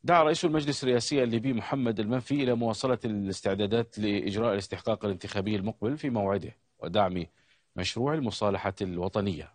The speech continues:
وأكد المنفي خلال لقائه عددا من عمداء البلديات في ليبيا أن المجلس مستمر في إنجاز استحقاقات المرحلة وفقا لخارطة الطريق والمضي قدما في مشروع المصالحة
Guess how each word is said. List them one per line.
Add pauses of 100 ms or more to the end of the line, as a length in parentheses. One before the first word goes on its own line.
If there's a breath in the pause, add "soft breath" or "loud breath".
وأكد
المنفي
خلال
لقائه (380 soft breath)
عددا
من
عمداء
البلديات
في
ليبيا (380 soft breath)
أن
المجلس
مستمر
في
إنجاز
استحقاقات
المرحلة (400)
وفقا
لخارطة
الطريق (100)
والمضي (100)
قدما (140)
في
مشروع
المصالحة